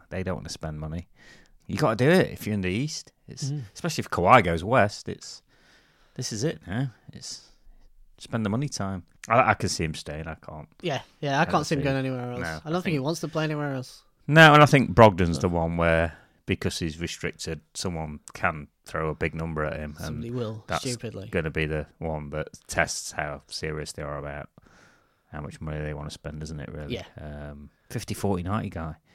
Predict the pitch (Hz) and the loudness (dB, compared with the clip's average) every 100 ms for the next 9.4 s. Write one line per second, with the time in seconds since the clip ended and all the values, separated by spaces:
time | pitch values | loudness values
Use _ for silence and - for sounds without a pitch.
0 | _ _ _ _ - 127 165 127 _ - | _ _ _ _ -6 -4 -4 -6 _ -4
1 | 110 - - - - - 139 - 139 101 | -2 -2 -6 -14 -14 -6 -4 -2 0 4
2 | 85 - _ 98 87 - 101 101 - - | 2 2 _ -12 -10 -10 -6 2 4 4
3 | - 165 165 127 104 95 - 98 90 92 | 8 12 12 12 6 -2 -2 0 0 -2
4 | 120 113 95 87 101 107 107 107 98 - | -6 -6 -6 -6 -6 -4 -6 -8 -10 -16
5 | - 165 175 143 170 160 147 127 117 135 | -10 -4 -2 -2 -2 -2 -2 0 -2 -4
6 | - - - 98 98 85 85 - - - | -10 -8 0 0 0 -2 -8 -10 -20 -16
7 | - 95 95 - 98 92 92 98 - 85 | -10 -6 -6 -6 -6 -6 -6 -6 -8 -12
8 | 80 85 104 135 247 - _ 151 185 254 | -10 -12 -10 -8 -8 -10 _ -10 -4 0
9 | 247 247 247 | 2 6 6